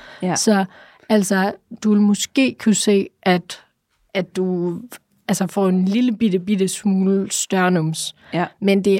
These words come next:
Speaker 2: er, altså, ut-, altså, jeg har ikke kunne se forskel fra, jeg begyndte at tage kreatin til, og man kan jo bare stoppe igen, hvis det så er, at, at, altså, så vil du på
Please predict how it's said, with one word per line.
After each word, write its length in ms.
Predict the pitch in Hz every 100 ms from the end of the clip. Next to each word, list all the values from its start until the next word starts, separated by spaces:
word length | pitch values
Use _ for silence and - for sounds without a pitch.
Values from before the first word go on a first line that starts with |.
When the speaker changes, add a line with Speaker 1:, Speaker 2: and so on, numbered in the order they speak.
| -
Speaker 2:
er, 180 | 175 202 _
altså, 240 | 190 -
ut-, 460 | 208 196 175 - - -
altså, 160 | 170 190
jeg 120 | 196
har 100 | 202
ikke 160 | 190
kunne 160 | - 190
se 160 | 175 170
forskel 520 | 170 170 - 196 185
fra, 160 | -
jeg 160 | 175 170
begyndte 260 | 175 185 165
at 60 |
tage 160 | 160 175
kreatin 420 | - 175 190 180
til, 160 | - 180
og 80 | 185
man 140 | 175
kan 100 | 175
jo 40 | 160
bare 200 | - 180
stoppe 320 | - 208 202
igen, 280 | 185 175 180 -
hvis 160 | 196
det 140 | - 196
så 120 | 202
er, 240 | 180 175 185 - - -
at, 320 | 185 175 - - _ _ -
at, 140 | 185 - _ _ _ _ _
altså, 180 | 202 185
så 140 | -
vil 180 | 208 196
du 60 | 190
på 340 | 165 170 170